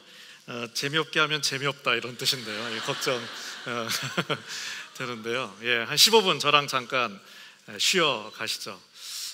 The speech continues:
저는 요즘 그 의사들 대상으로 한 학회에서 이런 제목으로, 어, 강의를 하고 있는데요. "최신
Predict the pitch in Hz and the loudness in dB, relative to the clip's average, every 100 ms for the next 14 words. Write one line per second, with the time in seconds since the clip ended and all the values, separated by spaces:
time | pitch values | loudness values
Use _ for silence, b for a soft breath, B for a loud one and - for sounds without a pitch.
0 | - 180 202 196 190 196 190 185 180 165 | -6 -2 2 2 4 2 2 2 -2 -4
1 | 160 165 160 151 190 185 180 165 151 151 | -8 -6 -4 0 2 2 0 -2 0 0
2 | 147 143 139 143 139 160 - 202 139 - | 0 -2 -2 -2 0 0 2 2 2 0
3 | 165 98 - B B B B - 156 208 | -4 -4 -14 B B B B -4 4 6
4 | 202 170 151 131 123 107 101 131 120 120 | 6 2 2 0 -4 -6 -8 -10 -10 -10
5 | 101 - - 117 135 131 113 101 104 131 | -14 -16 -4 2 2 0 -4 -6 -8 -8
6 | 120 104 92 98 147 180 B B B B | -10 -10 -14 -12 -12 -14 B B B B
7 | B - 202 202 - 220 220 220 | B 4 6 6 6 4 2 -2